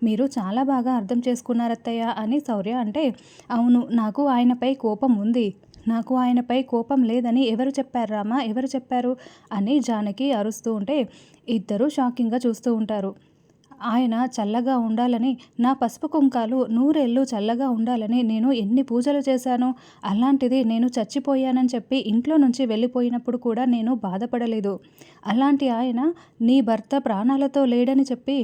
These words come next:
నా పసుపు కుంకాలు చెరిపేసి వెళ్ళిపోతే నాకు కోపం రాకుండా ఎలా ఉంటుంది? నేను ఆయన్ని క్షమించను, అస్సలు క్షమించను, నాకు ఆయనపై చాలా కోపం ఉంది, జీవితంలో క్షమించను" అని జానకి ఏడుస్తూ చెప్తూ ఉంటుంది.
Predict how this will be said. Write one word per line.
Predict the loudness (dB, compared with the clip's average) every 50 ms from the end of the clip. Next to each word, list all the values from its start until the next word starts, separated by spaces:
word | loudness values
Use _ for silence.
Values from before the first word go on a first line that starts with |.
| -4 -6 -14 _ _ -2
నా | 0 0
పసుపు | 2 2 0 -2 -2 -4 -8 -4
కుంకాలు | -2 0 0 0 2 2 2 0
చెరిపేసి | 0 0 -2 -4 -2 -2 -2 0 0 0 -2
వెళ్ళిపోతే | 0 0 -2 -2 -2 -2 -4 -2 0 0 0 2 0
నాకు | 0 -2 -2 -2 -2 -4 -2
కోపం | 0 0 0 2 4 2 2 2
రాకుండా | 2 0 -2 -2 -2 -2 0 0 0
ఎలా | 0 0 0 0 2 2
ఉంటుంది? | 2 2 2 2 0 0 0 0 -2 -6 -12 _ _ _ _ _
నేను | -2 0 0 2 2 4
ఆయన్ని | 4 4 4 2 2 2 2 0 0
క్షమించను, | -2 -4 -2 0 0 0 2 2 2 2 2 0 0
అస్సలు | -6 -8 -2 0 2 2 2
క్షమించను, | 0 0 2 4 4 4 2 2 -2 -2 -2 -4 -6 _ _ _ _ _ _
నాకు | -4 -4 -4 -4 -2 -2 0
ఆయనపై | 0 0 -2 -2 -4 -2 -2 -2 -2
చాలా | -2 -6 -8 -6 -6 -6
కోపం | -4 -2 -4 -2 2 2 2 4
ఉంది, | 4 2 2 0 0 -2
జీవితంలో | -2 -2 -2 0 0 -2 -2 0 0 2 2 2
క్షమించను" | 0 -2 -2 0 0 0 0 2 0 0 0 -2
అని | -2 -2 0 0 0
జానకి | 0 -2 -4 -4 -2 -4 -4 -4 -4 -2
ఏడుస్తూ | 0 0 0 0 -2 -4 -4 -4 -4 -4
చెప్తూ | -2 -2 -6 -6 -6 -6 -4
ఉంటుంది. | -4 -4 -6 -4 -6 -6 -6 -8